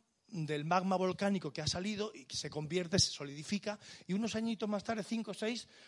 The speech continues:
pues hacen las mediciones. Según el método de potasio-argón,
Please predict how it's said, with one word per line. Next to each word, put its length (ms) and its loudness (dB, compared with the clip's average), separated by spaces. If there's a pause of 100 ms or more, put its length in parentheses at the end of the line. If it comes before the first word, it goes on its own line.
(120)
pues 240 2
hacen 280 2
las 120 6
mediciones. 760 0 (880)
Según 320 10
el 120 12
método 600 10
de 240 12
potasio-argón, 1120 10